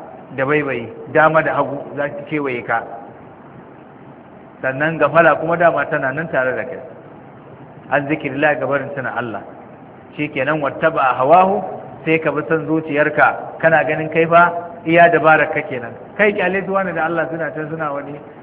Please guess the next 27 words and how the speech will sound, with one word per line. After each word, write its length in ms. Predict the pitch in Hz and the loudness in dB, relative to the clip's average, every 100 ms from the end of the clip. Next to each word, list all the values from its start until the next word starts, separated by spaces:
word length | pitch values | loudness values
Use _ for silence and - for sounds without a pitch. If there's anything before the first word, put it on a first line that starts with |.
| - | -8
abin, 240 | 131 139 | -6 -4
ai 160 | 156 190 | 0 2
mu 160 | 196 185 | 0 2
ba 180 | 190 | 4
magana, 360 | 170 147 165 151 | 4 2 2 2
mu 140 | 170 185 | -2 -4
mun 140 | 185 | -2
kama 280 | 190 185 160 | 2 2 2
hanya. 320 | 156 147 113 - - - - - - - - 131 | 0 -4 -6 -10 -18 -20 -20 -20 -20 -20 -14 -12
Ashe 260 | 131 180 | -4 0
hanyar 380 | 175 170 180 160 - | 2 0 0 -2 -2
son 220 | 160 147 | -4 -4
zuciya 360 | 143 139 135 120 | -6 -6 -6 -6
ya 40 | 113 | -4
kama. 320 | 120 113 104 - - - - - - - - - - - - - - - - - - - - - | -4 -4 -6 -16 -18 -20 -20 -20 -20 -20 -20 -20 -20 -20 -20 -20 -20 -20 -20 -20 -20 -20 -16 -14
Ashe 220 | 127 147 | -6 -4
hanyar 320 | 156 160 139 147 | -2 -2 -4 -6
son 160 | 143 | -6
zuciya 480 | 135 139 135 139 175 - - - - - 131 | -8 -8 -2 0 0 -6 -16 -18 -20 -16 -4
ya 140 | 127 | -2
kama. 360 | 131 127 117 107 - - - - - - - - - - - - - - - - - - - - - | 4 4 4 -4 -12 -16 -20 -20 -20 -20 -20 -20 -20 -20 -20 -20 -20 -20 -20 -20 -20 -20 -20 -16 -4
Wattaba 500 | 123 - 156 147 123 | -4 2 2 4 2
hawahu, 400 | 127 131 131 131 | 4 4 4 0
ya 100 | 123 | -4
bi 80 | 131 | -6
son 180 | 143 135 | -6 -6
zuciyarsa, 640 | 139 135 139 147 151 139 | -8 -8 -8 -4 -2 -2